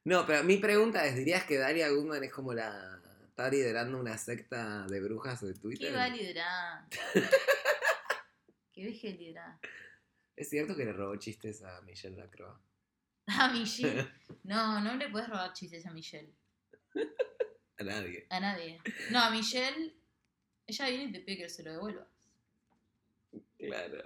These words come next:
Speaker 2: <laughs> Vean a Michelle Lacroix este quince de marzo en el Festival del Conex.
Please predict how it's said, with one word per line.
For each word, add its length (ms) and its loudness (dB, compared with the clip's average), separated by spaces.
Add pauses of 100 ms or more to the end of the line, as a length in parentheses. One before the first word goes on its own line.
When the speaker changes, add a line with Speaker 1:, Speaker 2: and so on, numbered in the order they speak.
(120)
Speaker 2:
<laughs> 1400 4
Vean 380 10
a 100 10
Michelle 320 4
Lacroix 460 4
este 220 -6
quince 360 -2
de 120 2
marzo 380 4
en 120 0
el 260 0
Festival 640 2
del 400 2
Conex. 800 0